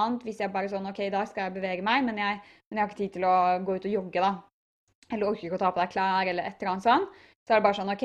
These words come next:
da tar jeg bare den tretti squats, ti push-ups ganger tre, eh, så tre av hver da.» Og den er så lett, så den kan du bruke sånn i tider hvor du bare kanskje ikke prioriterer tiden til å trene, og da kan du heller gjøre det inne, eller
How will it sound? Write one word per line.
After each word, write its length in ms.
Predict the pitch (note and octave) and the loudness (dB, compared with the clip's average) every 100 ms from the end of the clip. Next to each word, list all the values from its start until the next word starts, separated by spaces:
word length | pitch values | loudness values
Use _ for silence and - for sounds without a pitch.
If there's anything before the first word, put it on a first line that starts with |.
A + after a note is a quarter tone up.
| A#3+ | 4
da 80 | G#3+ | 4
tar 200 | G3 F#3 | 2 2
jeg 80 | |
bare 160 | F3+ F3 | 2 0
den 120 | G3 | -2
tretti 240 | C4+ C#4 C#4+ | -4 -4 -4
squats, 400 | B3+ C4 - - _ | 0 0 -2 -18 _
ti 160 | - G3+ | -10 -6
push-ups 480 | G3 - - - - G3+ | -6 -4 -8 -8 -10 -4
ganger 360 | G#3 F#3 F3 | -4 -2 -6
tre, 320 | - F#3 E3 F3 _ _ | -6 -2 -2 -4 _ _
eh, 200 | G3+ F#3+ | -2 -2
så 160 | G3 G3 | -4 -8
tre 240 | A3 F#3+ | -4 -2
av 160 | G3 F#3+ | -2 -2
hver 240 | F3+ F3+ | -2 0
da.» 80 | G3 - - _ _ _ _ _ - | -2 -2 -20 _ _ _ _ _ -4
Og 80 | C4 C4 | 2 4
den 180 | C#4 - | 4 2
er 100 | B3+ B3 | -4 0
så 100 | C#4 | 0
lett, 160 | C#4+ | 0
så 160 | - B3 | -4 -4
den 180 | C4 C4 | -2 -2
kan 140 | C#4+ C4+ | 0 0
du 80 | B3 | 0
bruke 400 | C#4 A3 G#3 A#3 | 0 -2 -6 -8
sånn 160 | A3+ | -4
i 80 | A#3+ - - | -6 -8 -8
tider 380 | A#3+ G3 G#3+ | -6 -2 -2
hvor 100 | G#3 | -2
du 80 | A3 | 2
bare 300 | A3+ G3+ G#3 G#3+ - _ _ _ _ _ _ _ - | 4 4 2 0 -6 _ _ _ _ _ _ _ -6
kanskje 300 | A#3+ A#3+ A3 | -4 0 0
ikke 320 | A#3 G#3+ G#3+ A3 | 0 0 0 0
prioriterer 520 | G#3+ G#3 A3 G3 G3+ | -4 -2 -2 0 -4
tiden 340 | G#3+ F#3 F#3+ G3 | -8 -8 -6 -4
til 160 | G#3+ | -4
å 60 | G#3+ | -2
trene, 420 | A#3 G#3 G3+ A3+ A#3 | -2 -2 0 -2 -2
og 120 | G#3+ | 0
da 300 | G#3+ G#3 G#3+ - _ _ | 2 2 0 -8 _ _
kan 120 | A3+ A3+ | -4 -4
du 40 | |
heller 360 | A3 G#3 G3+ G3+ | -4 -4 -2 0
gjøre 240 | G#3 G3 | 0 0
det 120 | G3+ A3+ | -2 -4
inne, 320 | G3 F#3+ G3 - | -4 -4 -6 -4
eller 320 | G3+ G3 G#3 | 0 2 0